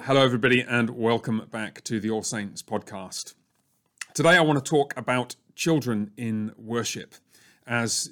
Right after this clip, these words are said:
you know, if you're a member at All Saints, it is our practice to welcome all children, even the very youngest children, into our worship services at All Saints. We don't have kind of separate Sunday school classes and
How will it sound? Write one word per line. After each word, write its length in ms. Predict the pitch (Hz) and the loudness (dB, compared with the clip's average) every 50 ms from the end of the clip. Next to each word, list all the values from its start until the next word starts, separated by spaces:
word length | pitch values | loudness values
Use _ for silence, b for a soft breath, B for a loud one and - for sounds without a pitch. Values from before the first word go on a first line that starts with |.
| - _ _ | -12 _ _
you 240 | - - 120 117 113 | -12 -6 -2 0 0
know, 180 | 117 127 139 147 | 2 4 4 2
if 160 | 143 127 - | 2 2 0
you're 120 | 120 113 | 0 0
a 20 | 110 | 2
member 240 | 120 123 123 113 | 0 0 0 0
at 80 | 117 117 | 0 0
All 100 | 117 113 | -2 -2
Saints, 340 | - - 120 117 113 113 - | -4 -4 -4 -6 -6 -8 -10
it 120 | 120 107 | -10 -10
is 100 | 110 - | -10 -8
our 100 | 107 104 | -10 -10
practice 440 | 101 - 120 110 104 - - 110 - | -10 -10 -12 -12 -12 -12 -14 -14 -12
to 100 | - 113 | -12 -8
welcome 400 | 104 113 117 113 - 117 107 - | -6 -6 -6 -4 -4 -4 -4 -2
all 220 | 139 139 139 143 | 0 0 0 0
children, 420 | 135 - 139 113 107 101 - 98 107 | -2 -2 -4 -4 -4 -4 -6 -8 -8
even 280 | 117 120 107 120 113 | -6 -6 -4 -2 -2
the 60 | 110 104 | -2 -2
very 200 | 113 117 120 123 | -4 -4 -4 -4
youngest 420 | 117 117 120 120 113 123 - - | -6 -6 -6 -6 -6 -8 -10 -10
children, 440 | - - 113 110 107 - 127 - b b b b b b b b b b b _ | -8 -8 -8 -8 -8 -10 -16 -18 b b b b b b b b b b b _
into 420 | - 120 117 107 - 123 110 110 113 | -4 -2 -2 -2 0 -2 -2 -2 -2
our 120 | 113 110 | -2 -2
worship 360 | 107 113 113 107 - 123 113 | -2 -2 -2 -4 -6 -8 -8
services 480 | - - 117 104 95 98 92 - 107 95 | -6 -4 -4 -4 -6 -6 -10 -10 -10 -10
at 80 | 110 - | -12 -14
All 160 | 113 110 104 | -14 -12 -10
Saints. 420 | - - 120 104 107 107 - - | -10 -8 -8 -10 -12 -12 -14 -8
We 120 | - 113 110 | -6 -4 -2
don't 220 | 120 123 117 - | -2 -2 -4 -4
have 280 | - 120 113 107 101 - | -6 -6 -6 -6 -6 -8
kind 180 | - 113 107 | -10 -10 -8
of 80 | 98 - | -6 -6
separate 540 | - - 113 - _ - 120 123 - - - | -6 -6 -8 -8 _ -8 -8 -8 -10 -10 -8
Sunday 360 | - - 120 117 113 117 113 | -6 -4 -4 -4 -4 -6 -8
school 360 | - - - - 113 110 110 | -10 -10 -8 -8 -6 -6 -8
classes 720 | 110 - - 123 110 110 104 101 - 117 107 110 107 101 | -10 -10 -8 -8 -6 -6 -8 -8 -8 -8 -6 -6 -6 -6
and 240 | - 95 95 95 92 | -8 -8 -10 -10 -12